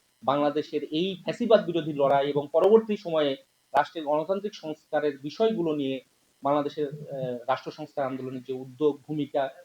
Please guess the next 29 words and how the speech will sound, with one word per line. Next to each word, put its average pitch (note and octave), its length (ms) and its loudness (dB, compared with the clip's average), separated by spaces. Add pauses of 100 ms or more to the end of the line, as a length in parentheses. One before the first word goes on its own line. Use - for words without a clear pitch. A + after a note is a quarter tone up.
(160)
সমস্ত D4 420 4
কিছু A3 260 0
বিবেচনা D#3+ 420 -2
করলে C3 360 -2 (380)
এটা D3 220 0
নির্দ্বিধায় F#3+ 420 4
যে A3 220 4
কোনো A#3+ 460 6 (280)
রাজনৈতিক F3+ 540 2 (260)
বিবেক F3 380 0
সম্পন্ন F#3 460 -2
মানুষ F3+ 400 2
এবং E3 200 -2
গণতান্ত্রিক D3+ 540 -2 (100)
দল, D#3 240 6
ব্যক্তি, D3 420 -6 (380)
তারা D3 160 2
কিন্তু D#3 360 -6 (120)
নির্দ্বিধায় F#3 460 2
বলবে C#3+ 300 -2
যে C#3+ 100 -4
এই C#3+ 120 -2
দলের D3 240 0
নিবন্ধন B2+ 360 -6
নিয়ে F3 320 -8
এই G#3+ 160 -4
ধরনের G3+ 420 0 (500)
আদা-, D3+ 220 2
আইনি E3 360 -2